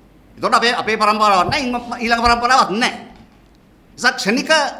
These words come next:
ලාභ ලැබෙන ඒවා නෙවෙයි, මේවා ක්ෂණික ප්‍රතිලාභ ලැබෙන ඒවාත් නෙවෙයි. මේ වල ව්‍යාපෘතියේ ලෝක වල ව්‍යාපෘතිය සකස් කර ගැනීම සඳහා චීනයේ මුරපොලක් හැටියට තමයි මේක පාවිච්චි කරන්නේ. ඒ සඳහා ක-, ඉන්දියාව කලබල වෙන්නේ.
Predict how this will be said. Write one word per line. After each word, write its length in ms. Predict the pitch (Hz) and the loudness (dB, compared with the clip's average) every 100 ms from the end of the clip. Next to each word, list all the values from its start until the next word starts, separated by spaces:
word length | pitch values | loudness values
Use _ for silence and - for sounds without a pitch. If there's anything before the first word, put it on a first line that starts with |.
| - - - | -18 -16 -2
ලාභ 160 | 220 | 0
ලැබෙන 240 | 247 233 208 | 0 -2 -2
ඒවා 140 | 160 | -2
නෙවෙයි, 200 | 185 185 | 0 0
මේවා 500 | 202 247 196 170 170 - | -2 -4 -8 -12 -12 -8
ක්ෂණික 240 | 180 208 | -6 -6
ප්‍රතිලාභ 320 | 156 175 214 | -4 0 2
ලැබෙන 180 | 226 214 | 2 -2
ඒවාත් 280 | 156 127 - | -2 -4 -2
නෙවෙයි. 280 | 170 165 175 - - - - - - | 0 0 -4 -10 -20 -20 -20 -20 -2
මේ 220 | 160 262 | 2 2
වල 240 | 202 160 226 233 | 2 2 4 2
ව්‍යාපෘතියේ 840 | 214 240 240 - 214 170 117 - - - - - | 2 0 -2 -10 -8 -8 -8 -14 -20 -20 -20 -10
ලෝක 220 | 156 202 | -8 -4
වල 220 | 208 190 | -2 -2
ව්‍යාපෘතිය 580 | 214 202 208 208 233 233 220 170 - | 0 0 0 -4 -2 0 0 -4 -8
සකස් 300 | - - 190 | -8 -4 -4
කර 140 | - 220 | -4 -4
ගැනීම 200 | 220 196 | -4 -4
සඳහා 360 | 175 240 269 | -2 -2 -2
චීනයේ 440 | - 220 247 254 277 277 - - - - | 2 4 4 2 -2 -4 -12 -18 -14 -4
මුරපොලක් 480 | 151 269 277 294 294 | 0 2 2 0 0
හැටියට 280 | 294 277 254 | -6 -8 -4
තමයි 140 | 240 | -4
මේක 180 | 226 214 190 - - - - | -4 -6 -8 -10 -20 -16 -2
පාවිච්චි 280 | 190 185 131 | -2 -2 -8
කරන්නේ. 260 | 95 - - - _ - | -14 -18 -20 -20 _ -16
ඒ 100 | - | -10
සඳහා 180 | 285 | -8
ක-, 180 | 277 240 | -8 -8
ඉන්දියාව 240 | 240 233 233 | -4 -2 -2
කලබල 220 | 302 143 | -2 -4
වෙන්නේ. 240 | 104 - | -8 -14